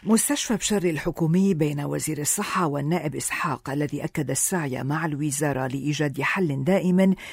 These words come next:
لما تعانيه مستشفى بشري الحكومي.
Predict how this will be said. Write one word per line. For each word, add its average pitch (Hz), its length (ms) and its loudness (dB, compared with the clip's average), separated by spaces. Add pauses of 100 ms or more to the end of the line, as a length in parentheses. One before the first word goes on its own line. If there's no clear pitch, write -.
(120)
لما 226 320 4
تعانيه 156 840 0 (300)
مستشفى 185 640 2
بشري 151 400 -2
الحكومي. 143 640 -4